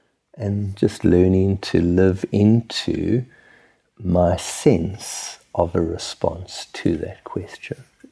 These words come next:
in a very conscious way. And I'm hoping that it will also help me, uh, to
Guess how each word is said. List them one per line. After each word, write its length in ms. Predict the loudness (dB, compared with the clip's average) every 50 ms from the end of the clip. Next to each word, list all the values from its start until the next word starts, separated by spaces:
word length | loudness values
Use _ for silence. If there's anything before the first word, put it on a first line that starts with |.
| _
in 160 | -8 -6 -6 -6
a 60 | -6
very 260 | -4 -4 -2 -2 -4
conscious 720 | -4 -6 -6 -6 -4 -6 -6 -10 -10 -10 -10 -10 -8 -8
way. 280 | -8 -8 -8 -8 -12 -16 _ _ _ -20 -20 -20 -10 0
And 100 | 2 4
I'm 160 | 6 6 6 6
hoping 600 | 6 4 2 2 2 0 2 2 2 2 2 4
that 260 | 4 2 2 2 0
it 260 | 0 0 -2 -2 0
will 140 | 2 2 4
also 400 | 6 6 4 4 2 -4 -4 -4
help 360 | -2 -2 -2 -4 -4 _ -8
me, 260 | -6 -4 -4 -6 -8 _ _ -20 _ _ _ _ _ _ -20 -20 _ _ _ _ _ _ _ _ -10
uh, 240 | -8 -8 -6 -8 -8 -10 _
to 540 | -12 -10 -2 0 2 2 2 0 0 0